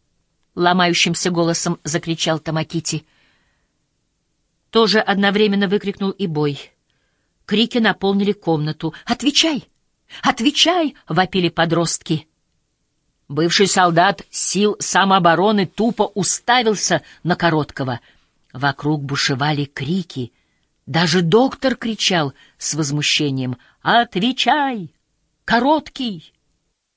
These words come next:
Глава четырнадцатая. Под китовым деревом. Короткий, молча смотревший на фотографии, был похож на загнанную крысу —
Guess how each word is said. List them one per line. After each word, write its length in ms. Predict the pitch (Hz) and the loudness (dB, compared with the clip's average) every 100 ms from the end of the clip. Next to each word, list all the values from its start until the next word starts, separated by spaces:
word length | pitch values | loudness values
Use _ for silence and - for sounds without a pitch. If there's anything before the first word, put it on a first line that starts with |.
| _ _ _ _ _ _ _ _ | _ _ _ _ _ _ _ _
Глава 360 | 165 190 190 196 | 0 2 4 2
четырнадцатая. 920 | - - 208 156 120 - - 120 123 _ _ _ _ _ _ _ _ _ _ _ _ _ _ _ - | 0 -4 -4 -6 -6 -8 -8 -14 -16 _ _ _ _ _ _ _ _ _ _ _ _ _ _ _ -6
Под 180 | 190 | -6
китовым 520 | - 185 196 190 180 175 | -2 -2 0 2 2 2
деревом. 500 | 185 160 120 117 117 _ _ _ _ _ _ _ _ _ _ _ _ _ _ _ _ _ _ _ _ _ _ _ _ _ _ _ _ _ _ _ _ _ | 2 0 -4 -10 -18 _ _ _ _ _ _ _ _ _ _ _ _ _ _ _ _ _ _ _ _ _ _ _ _ _ _ _ _ _ _ _ _ _
Короткий, 560 | 226 226 240 233 226 214 | 0 4 4 2 0 2
молча 340 | 220 214 220 | 2 0 -2
смотревший 640 | - 202 202 208 208 - | 0 0 0 -2 -2 0
на 100 | 196 | 0
фотографии, 720 | 190 190 190 185 202 196 190 | -2 -2 -2 0 0 0 -2
был 220 | 180 185 185 | 0 0 0
похож 500 | 175 175 190 180 - | -2 -2 -4 -4 0
на 160 | 175 | 0
загнанную 640 | 160 170 180 160 165 170 165 | 2 2 2 0 0 0 -2
крысу — 560 | 175 214 208 - 180 | -2 -2 -2 -6 -8